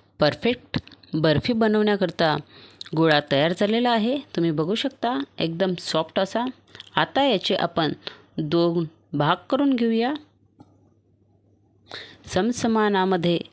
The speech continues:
आपण याचे दोन भाग तयार करून घेऊया.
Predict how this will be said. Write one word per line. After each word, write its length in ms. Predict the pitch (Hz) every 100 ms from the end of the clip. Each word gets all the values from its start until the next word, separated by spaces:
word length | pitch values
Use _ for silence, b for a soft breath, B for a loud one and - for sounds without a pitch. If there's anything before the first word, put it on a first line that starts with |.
| -
आपण 340 | 170 175 165 - B -
याचे 340 | 156 - 151 147 B B -
दोन 240 | 170 170
भाग 380 | 160 165 160 - - _ -
तयार 220 | 156 160
करून 380 | - 147 196 233
घेऊया. 400 | 226 233 240